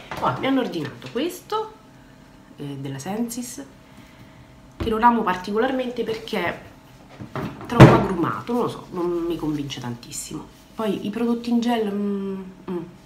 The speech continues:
mm, non mi piacciono tanto, a parte quello là, il Sensis, quello nuovo, eh, come profumazione. Poi c'era l'offerta del Natural Kids, quindi questi sono due, eh, bagno doccia.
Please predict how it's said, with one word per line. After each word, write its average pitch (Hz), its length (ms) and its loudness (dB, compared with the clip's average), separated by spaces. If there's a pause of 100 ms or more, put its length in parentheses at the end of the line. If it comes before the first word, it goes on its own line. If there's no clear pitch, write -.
mm, 151 160 -4
non 180 140 -6
mi 190 80 -2
piacciono 147 360 -8
tanto, 147 280 -6
a 170 40 -8
parte 254 320 0
quello 202 260 2
là, 139 220 2 (960)
il 165 220 -4
Sensis, 170 540 -4
quello 160 240 0
nuovo, 127 380 -4
eh, 170 80 -2 (160)
come 151 140 -10
profumazione. 147 680 -10 (440)
Poi 170 180 2 (260)
c'era 175 280 -2
l'offerta 160 560 -6
del 131 420 -6 (220)
Natural 143 420 -8
Kids, 233 520 -6
quindi 156 220 -4
questi 151 260 -6
sono 143 240 -4
due, 180 720 -2
eh, 147 440 -4 (1600)
bagno 135 300 -4
doccia. 127 380 -8